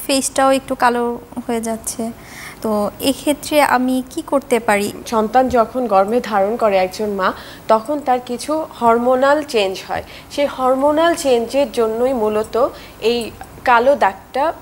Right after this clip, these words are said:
Speaker 2: আসছে। এখন এই কালো দাগটা যেহেতু আমরা যখন শৈশব থেকে কৈশোর বা যৌবন এমন পার করি,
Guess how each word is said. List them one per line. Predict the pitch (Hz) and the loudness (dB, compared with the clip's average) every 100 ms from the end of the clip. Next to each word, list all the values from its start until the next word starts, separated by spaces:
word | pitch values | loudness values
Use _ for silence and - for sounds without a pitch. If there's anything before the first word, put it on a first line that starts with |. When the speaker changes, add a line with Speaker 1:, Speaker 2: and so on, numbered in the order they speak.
| - | -6
Speaker 2:
আসছে। | 202 - - 175 - - - - - | -6 -8 -10 -12 -12 -20 -20 -20 -8
এখন | 277 | -6
এই | 294 294 | -2 0
কালো | 294 262 285 | 4 6 6
দাগটা | 277 262 262 294 | 4 2 2 -4
যেহেতু | 208 247 285 - 320 320 - | -2 -2 -2 -4 -4 -2 -2
আমরা | 220 233 262 | -2 2 4
যখন | 269 233 247 285 | 4 2 2 -4
শৈশব | - 262 254 - 285 - | -2 -2 0 0 0 0
থেকে | 277 277 | 0 0
কৈশোর | 277 233 240 - 269 262 | 2 4 4 2 0 2
বা | 220 214 | 2 2
যৌবন | 247 240 202 233 233 - - - - | 4 2 6 4 4 -4 -18 -14 -2
এমন | 220 247 302 | -2 0 -2
পার | 294 247 233 | 2 2 0
করি, | 226 220 | -6 -8